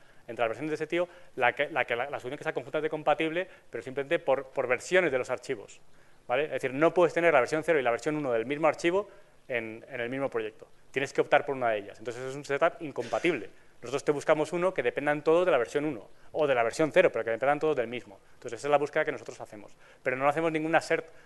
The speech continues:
sobre la calidad del código en sí mismo. Para eso está el, eh, la comunidad. Es decir, si tú tienes, pones un código muy malo, nadie va a depender de ti,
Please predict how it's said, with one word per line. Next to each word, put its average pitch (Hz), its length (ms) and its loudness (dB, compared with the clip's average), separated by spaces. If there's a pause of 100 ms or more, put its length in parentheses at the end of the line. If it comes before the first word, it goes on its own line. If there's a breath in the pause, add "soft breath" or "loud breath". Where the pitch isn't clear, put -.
(100)
sobre 139 240 0
la 135 80 4
calidad 139 300 6
del 131 140 0
código 131 220 0
en 123 80 -2
sí 123 100 -8
mismo. 120 220 -8
Para 120 140 -2
eso 143 100 -8
está 151 420 4 (240 loud breath)
el, 120 440 -4
eh, 127 320 -2
la 131 100 4
comunidad. 120 480 2 (140)
Es - 60 -16
decir, 120 160 -8
si 120 60 -8
tú 120 60 -6
tienes, 127 220 -2
pones 143 240 -4
un 147 80 -6
código 147 260 2
muy 151 160 -2
malo, 165 300 4 (600)
nadie 151 340 4
va 151 80 8
a - 20 6
depender 135 300 2
de 120 80 -6
ti, 113 180 -6